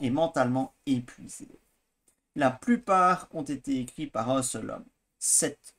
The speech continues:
Bishop. Où sont les six autres ? Alors, euh, si, en vous renseignant <laughs> dans le village,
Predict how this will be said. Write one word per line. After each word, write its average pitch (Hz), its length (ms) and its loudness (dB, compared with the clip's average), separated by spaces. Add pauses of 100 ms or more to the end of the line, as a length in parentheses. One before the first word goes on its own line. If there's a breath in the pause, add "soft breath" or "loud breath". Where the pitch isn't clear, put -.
Bishop. 113 440 -6 (1160)
Où - 60 -10
sont 196 200 -8
les 160 100 -2
six 117 280 -6
autres ? - 380 -10 (520)
Alors, 117 460 -4 (100)
euh, 113 280 -2
si, 247 560 0
en 220 140 6
vous 285 160 2
renseignant 202 680 4
<laughs> 127 200 2
dans 143 160 6
le 143 160 2
village, 113 680 0